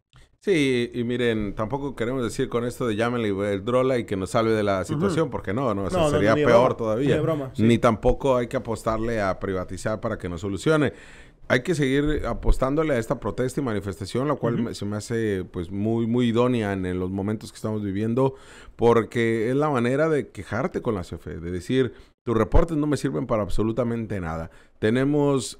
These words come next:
Speaker 1: treinta y dos horas, treinta y cinco horas sin luz, y en otra ciudad, no digo que se pudiera entender, pero en otra ciudad se pudiera soportar, más aún cuando, pues bueno, sabemos que la pérdida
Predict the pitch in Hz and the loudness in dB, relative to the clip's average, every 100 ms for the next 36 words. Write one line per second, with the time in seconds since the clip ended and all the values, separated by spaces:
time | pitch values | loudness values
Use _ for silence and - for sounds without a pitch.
0 | - 113 113 107 113 107 113 139 135 143 | -8 -4 -2 -2 -2 -2 0 0 0 0
1 | 139 151 143 - 110 104 98 101 101 143 | 2 2 0 -4 -2 -2 -2 -6 -4 -2
2 | 143 131 131 131 127 - 98 107 139 175 | -2 0 0 0 -2 -4 0 4 6 4
3 | - - - _ _ _ 131 131 131 127 | 0 -14 -20 _ _ _ 0 2 4 4
4 | 120 - - 127 156 175 - 131 151 202 | 2 -2 0 2 2 2 4 4 6 4
5 | - _ - 110 135 139 147 139 123 110 | -2 _ -8 -2 2 2 2 0 -2 -2
6 | - 98 104 110 123 120 139 117 - - | 2 2 2 0 -2 4 6 6 2 -12
7 | - - 110 127 139 165 143 123 139 135 | -20 -4 0 2 2 0 0 0 0 -2
8 | - 101 104 117 - - - 113 - 139 | 0 0 0 -2 -2 0 2 2 0 0
9 | 95 - - - 120 139 156 143 165 - | -2 -8 -20 -6 -2 2 2 2 0 -2
10 | 131 113 110 101 101 101 98 98 98 127 | -2 -2 -2 0 0 0 -2 -2 -4 -2
11 | 165 113 90 104 135 135 - 101 95 92 | -4 -4 -4 -2 0 -2 -4 -4 -2 -4
12 | 87 110 117 127 120 113 92 | -4 -4 -2 0 0 0 0